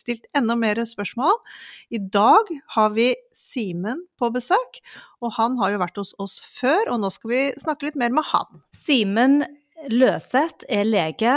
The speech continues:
Speaker 2: og han har en fin blogg og skriver mye om vegetabilske oljer. Han har vært gjest hos oss før, og, eh, det går an å gå tilbake og høre på episodene vi har hatt tidligere. Vi er veldig glad for en norsk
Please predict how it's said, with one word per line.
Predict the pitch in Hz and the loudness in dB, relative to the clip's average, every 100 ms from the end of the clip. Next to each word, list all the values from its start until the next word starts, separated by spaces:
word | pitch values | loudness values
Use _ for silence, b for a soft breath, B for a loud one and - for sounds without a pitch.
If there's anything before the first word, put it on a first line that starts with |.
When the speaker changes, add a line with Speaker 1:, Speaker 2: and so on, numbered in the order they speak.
| 302 | 2
Speaker 2:
og | 202 | 0
han | 196 196 | -2 -2
har | 196 | -2
en | 202 | -2
fin | - 220 214 | -2 0 0
blogg | 214 214 285 339 - - | 0 2 2 2 -4 -8
og | 196 | -6
skriver | - 196 190 202 208 | -6 -4 -4 -2 -2
mye | 190 160 170 202 | -4 -4 -4 -4
om | 180 180 185 | -4 -6 -6
vegetabilske | 185 175 180 175 175 190 | -6 -6 -4 -6 -6 -6
oljer. | 160 170 202 | -4 -4 -4
Han | 196 | -4
har | |
vært | 220 - - | -6 -10 -8
gjest | 240 - - | -6 -6 -8
hos | 226 | -6
oss | 233 - | -6 -8
før, | - 247 302 440 - B B B B _ - | -4 0 2 0 -4 B B B B _ -4
og, | 208 208 214 214 208 - - - | -2 0 2 2 0 -2 -10 -8
eh, | 202 196 196 196 | -6 -4 -4 -4
det | 196 196 | -4 -2
går | 190 | -2
an | 226 | -2
å | |
gå | 240 | -2
tilbake | 220 196 180 160 226 | -4 -4 -4 -4 -6
og | 202 | -4
høre | 180 156 196 196 | -4 -4 -6 -4
på | 196 185 180 | -2 -2 -2
episodene | 190 208 - 165 - 196 196 | -4 -8 -8 -8 -6 -4 -2
vi | |
har | 185 180 - | -2 -4 -6
hatt | 175 202 | -10 -10
tidligere. | - 170 160 185 226 262 262 B B B - | -8 -8 -6 -2 0 0 -2 B B B -6
Vi | 190 190 | -2 0
er | 196 190 - _ - - | 0 -2 -6 _ -4 0
veldig | 214 165 180 196 | 0 0 -4 -2
glad | 175 196 240 | 0 0 -2
for | - 175 170 | -4 -6 -4
en | 175 175 - 175 175 | -6 -6 -6 -6 -4
norsk | 226 - - - | -4 -4 -6 -8